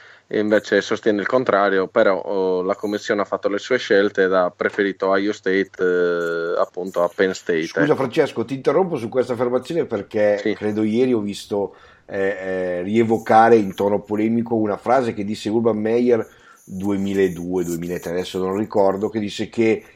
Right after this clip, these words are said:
Speaker 2: la vincitrice della conference deve assolutamente andare a giocare uno dei bowl più importanti. In quel caso non c'erano i playoff, ma c'era comunque una gerarchia sui bowl che,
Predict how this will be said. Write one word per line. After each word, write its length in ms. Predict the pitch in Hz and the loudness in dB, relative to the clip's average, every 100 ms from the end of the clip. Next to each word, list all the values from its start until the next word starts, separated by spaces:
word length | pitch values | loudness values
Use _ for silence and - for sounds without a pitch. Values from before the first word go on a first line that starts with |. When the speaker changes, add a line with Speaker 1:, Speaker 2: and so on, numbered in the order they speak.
| _ - | _ -2
Speaker 2:
la 160 | 120 127 | 6 6
vincitrice 800 | 120 117 117 104 127 127 - 113 | 6 -2 -4 -2 0 0 0 -2
della 440 | 104 104 104 104 | 0 0 0 0
conference 720 | - 113 104 98 110 110 - 98 | 2 2 2 0 -2 -2 -4 -8
deve 380 | 101 123 120 110 | 2 6 6 4
assolutamente 840 | 107 - 113 107 110 107 104 92 | 0 -2 -4 0 -2 -2 -4 -6
andare 260 | 101 98 98 | -4 -2 -2
a 40 | |
giocare 640 | 95 90 92 90 90 85 - - _ | -4 -6 -4 -4 -4 -8 -14 -20 _
uno 140 | 113 | 0
dei 140 | 113 104 | 2 2
bowl 240 | 104 101 | 2 0
più 100 | 101 | -2
importanti. 560 | 85 98 - 80 76 98 | -8 -8 -6 -8 -8 -8
In 80 | 107 | -4
quel 200 | 113 - | -4 4
caso 320 | 120 113 110 | 4 4 2
non 180 | 101 101 | -2 -6
c'erano 500 | - 123 110 104 101 | 2 4 6 4 0
i 60 | |
playoff, 580 | 90 101 104 113 104 - | -4 -2 4 4 4 -2
ma 320 | 85 87 80 - | -8 -6 -6 -8
c'era 240 | - 98 | -6 -6
comunque 580 | - 95 110 110 107 90 - - - | -6 -6 -4 -2 -2 -4 -6 -20 -20
una 260 | - 110 101 | -8 -2 -2
gerarchia 600 | 95 107 104 - 127 113 | 2 0 0 0 2 2
sui 180 | 113 104 | 2 -2
bowl 360 | 101 113 104 | 4 4 2
che, 400 | - 107 107 101 | -2 2 2 2